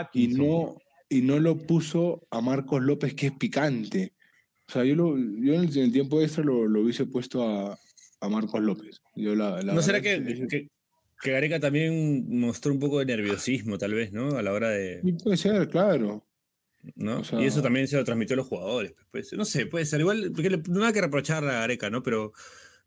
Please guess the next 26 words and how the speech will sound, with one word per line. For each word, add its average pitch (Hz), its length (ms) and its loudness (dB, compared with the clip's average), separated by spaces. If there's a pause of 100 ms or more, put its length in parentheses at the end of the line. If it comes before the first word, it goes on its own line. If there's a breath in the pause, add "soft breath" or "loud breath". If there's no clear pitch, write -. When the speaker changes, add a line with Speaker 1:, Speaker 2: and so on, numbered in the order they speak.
Speaker 3:
pero 127 160 0
creo 165 160 0
que 160 80 0
igual, 156 500 0 (120)
no, 127 180 -8 (100)
eh, 107 1000 0
era 147 220 0
un 170 60 2
partido 220 260 0
Speaker 2:
Reprocharle 233 80 0
no. 165 100 2
Speaker 3:
clave. 117 300 0
Speaker 1:
Se 110 100 -8
equivocó 131 680 0
y 113 260 4
es 110 80 -2
normal, 156 400 -2
pues, - 80 -16
¿no? 208 80 2
O 226 60 4
sea 143 100 0
Speaker 2:
Normal. 147 440 -2 (260)
O 147 100 -6
sea, 165 100 -4
cual, 131 340 -4
puta, 147 360 -2